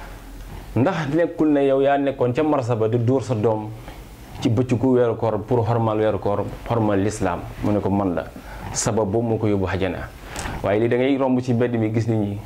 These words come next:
fu waaye toll mu ngi lekk di naan, xormalul weeru koor, te xor-, koor mën naa xormal. Majuus bi nga xam ne gëmul Yàlla, gëmul Rasulillahi,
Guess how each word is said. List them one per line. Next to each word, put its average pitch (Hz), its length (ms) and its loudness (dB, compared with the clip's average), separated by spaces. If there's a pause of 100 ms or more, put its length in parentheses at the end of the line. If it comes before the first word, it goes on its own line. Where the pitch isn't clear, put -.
(120)
fu 143 120 -2
waaye 123 320 2
toll 113 240 2
mu 107 140 2
ngi 107 160 2
lekk 113 220 0
di 101 120 2
naan, 104 340 2 (480)
xormalul 110 440 2
weeru 101 200 2
koor, 95 220 -2
te - 100 -2
xor-, 101 300 0
koor 104 240 0
mën 104 240 2
naa 104 180 2
xormal. 95 380 0 (600)
Majuus 117 300 2
bi 135 100 4
nga 135 100 4
xam 139 200 2
ne 120 80 4
gëmul 127 320 2
Yàlla, 110 440 2
gëmul 123 280 4
Rasulillahi, 117 680 2